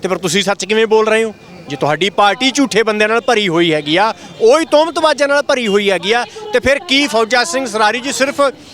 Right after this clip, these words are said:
ਤੁਸੀਂ ਸੱਚੇ ਹੋ? ਅਸਲ ਦੇ ਵਿੱਚ ਕੀ ਆ ਕਿ ਉਹਨਾਂ ਦੇ ਕੋਲੇ ਇਹ ਸਾਰੇ ਮੁੱਦੇ ਤੇ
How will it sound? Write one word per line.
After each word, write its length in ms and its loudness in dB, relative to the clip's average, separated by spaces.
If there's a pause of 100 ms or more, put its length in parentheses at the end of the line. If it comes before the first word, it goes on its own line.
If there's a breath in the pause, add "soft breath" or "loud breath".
(280 loud breath)
ਤੁਸੀਂ 280 4
ਸੱਚੇ 340 2
ਹੋ? 160 0 (400 loud breath)
ਅਸਲ 240 0
ਦੇ 140 2
ਵਿੱਚ 240 0
ਕੀ 240 -2
ਆ 160 2
ਕਿ 200 -6
ਉਹਨਾਂ 420 2
ਦੇ 140 0
ਕੋਲੇ 280 2
ਇਹ 140 -2
ਸਾਰੇ 380 2
ਮੁੱਦੇ 360 0
ਤੇ 320 0